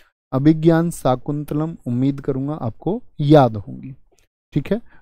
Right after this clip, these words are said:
विक्रमोर्वशीयम आदि रचनाएं। और यूरोपीय भाषा में अनुवादित पहला ग्रंथ यही है, अभिज्ञान शाकुंतलम, ठीक है, अभिज्ञान शाकुंतलम, ठीक है। शकुंतला का ही बेटा कौन था?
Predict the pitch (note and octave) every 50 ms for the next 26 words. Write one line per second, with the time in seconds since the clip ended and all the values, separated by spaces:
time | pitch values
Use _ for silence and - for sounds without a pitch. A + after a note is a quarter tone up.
0 | _ - C3 D3 - G3 E3 E3 E3 E3+ E3+ E3+ E3 C#3 C3 C3 C3 - - D#3
1 | C#3+ C#3 D3 D3+ - - - _ _ _ _ _ _ _ _ _ _ _ _ _
2 | - - D#3+ D3+ C#3 C3+ B2+ A2+ A#2 - - A2+ G#2 G#2 A#2 - - - - _
3 | - D#3+ E3 D3+ C3+ D3+ D#3+ E3+ F3+ E3 - G#3 G3+ E3+ C#3+ B2 C3+ C3+ - E3+
4 | E3+ F3 F3+ - - C3+ C3+ C#3 C3+ C3 C3 C#3 D#3 D3+ - - C#3 A#2+ A#2+ D3
5 | D#3 D3+ D3 C#3+ D3+ D3+ - C#3+ B2+ A#2+ B2 B2 D#3 D#3 C#3+ D3+ C3+ A2+ A#2+ B2+
6 | B2 A#2+ C3+ C3+ C3+ C3 - - A#2 A2 - - A#2 A2 G#2+ - A2 A2 A2+ A#2+
7 | - - - A#2+ - - F#3+ A3+ - - _ _ _ _ _ _ _ _ _ _
8 | - C#3 C#3+ D3+ C#3+ C#3+ D#3+ D#3 D#3+ D#3+ C#3+ - C3 A2+ - - B2 A#2 G#2+ -
9 | A#2+ G#2+ A2 - - _ _ _ - - B2 - - F3+ G3+ - - - - _
10 | _ - - D3+ C#3 - F3 F3 F3 E3+ - F#3+ F#3+ F#3 F#3+ - G3 F#3 D#3 G3+
11 | G3+ E3+ F3 E3 - F#3+ F#3 - F3+ F3+ F3+ F#3 F3 - - F#3 D#3+ B2